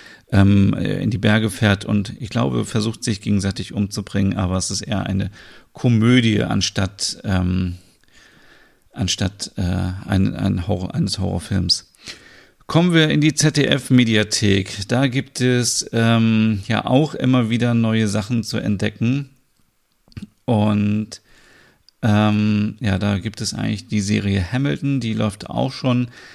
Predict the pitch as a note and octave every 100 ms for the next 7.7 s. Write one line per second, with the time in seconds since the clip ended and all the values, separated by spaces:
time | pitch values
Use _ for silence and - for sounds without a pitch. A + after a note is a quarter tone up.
0 | - _ C#3 B2 C#3 A#2 C3 C3 A2+ G#2
1 | A2 - A#2 - A#2 A2 A#2+ - A2+ B2+
2 | A#2+ - A#2 G#2+ G#2+ B2+ - G2+ G#2 G2+
3 | G#2+ G#2+ G#2+ G#2 E2+ A2+ - G2 C3+ B2+
4 | A#2+ - B2+ - - - - - - A#2
5 | A#2 - B2 - A2 - A#2+ A#2 A2+ -
6 | A2 G#2+ A2 A#2 - G#2+ G#2 A2 - -
7 | - G2+ G2+ G2 G2+ G2+